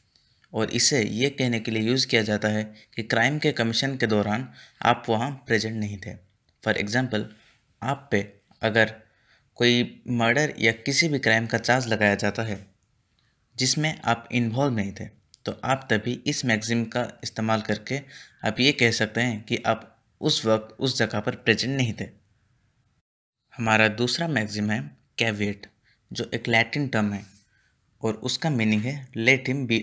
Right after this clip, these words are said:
aware। ये मैक्सिम generally सिविल लॉज में यूज़ किया जाता है। इस मैक्सिम से रिलेटेड दो चार और मैक्सिम्स हैं जो आपको मेरे अपकमिंग वीडियोज़ में मिलेगा।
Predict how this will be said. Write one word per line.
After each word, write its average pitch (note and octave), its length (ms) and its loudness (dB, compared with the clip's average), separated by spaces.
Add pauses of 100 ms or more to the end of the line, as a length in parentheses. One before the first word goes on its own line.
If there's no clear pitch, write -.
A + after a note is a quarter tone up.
aware। G#2 320 -2 (880)
ये D#3+ 200 0
मैक्सिम B2 540 0
generally A#2+ 380 -2
सिविल C#3+ 440 0
लॉज A2 220 -2
में A2+ 120 0
यूज़ G#2 200 0
किया G#2 140 0
जाता G2+ 280 -6
है। G2 180 -12 (840)
इस D3 200 -4
मैक्सिम A2+ 360 0
से B2+ 180 0
रिलेटेड A2+ 600 2
दो A2+ 120 2
चार A#2+ 280 -4
और D3+ 180 0
मैक्सिम्स A2 520 -2
हैं G2+ 100 -4 (420)
जो A2 160 -2 (100)
आपको B2+ 420 -2
मेरे B2 380 -2
अपकमिंग D3 500 -2
वीडियोज़ A2+ 340 2
में C3+ 100 0
मिलेगा। G#2 440 -4